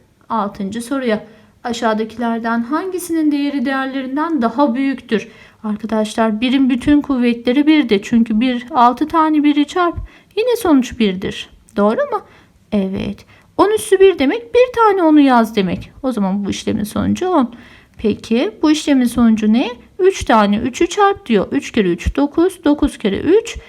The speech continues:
yirmi yedi. Şöyle de yazalım. Peki bu ne demek? İki tane altıyı çarp demek. Altı kere altı,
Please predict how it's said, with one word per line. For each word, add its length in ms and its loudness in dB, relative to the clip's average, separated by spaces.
yirmi 640 4
yedi. 560 4
Şöyle 340 -6
de 40 -4
yazalım. 460 -2
Peki 540 -2
bu 100 4
ne 140 2
demek? 420 0
İki 180 -6
tane 360 2
altıyı 360 -4
çarp 320 -2
demek. 320 0
Altı 240 2
kere 200 0
altı, 300 -2